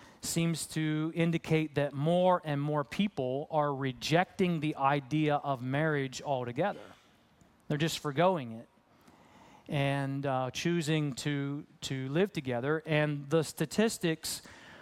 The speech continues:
on those relationships aren't showing any better results. Uh, it's not like, "Oh, we found a better way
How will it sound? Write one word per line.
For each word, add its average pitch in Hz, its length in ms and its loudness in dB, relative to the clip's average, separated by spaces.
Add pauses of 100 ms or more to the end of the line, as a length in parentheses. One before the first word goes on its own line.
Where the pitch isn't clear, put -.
(180)
on 160 300 4
those 175 380 4
relationships 160 1400 2 (100)
aren't 175 280 4
showing 190 460 4
any 180 180 2
better 147 280 2
results. 165 800 2 (680)
Uh, 147 60 2
it's 143 160 0
not 190 200 6
like, 175 200 4
"Oh, 208 160 8
we 185 100 0
found 202 380 6
a 180 60 8
better 190 360 6
way 180 460 6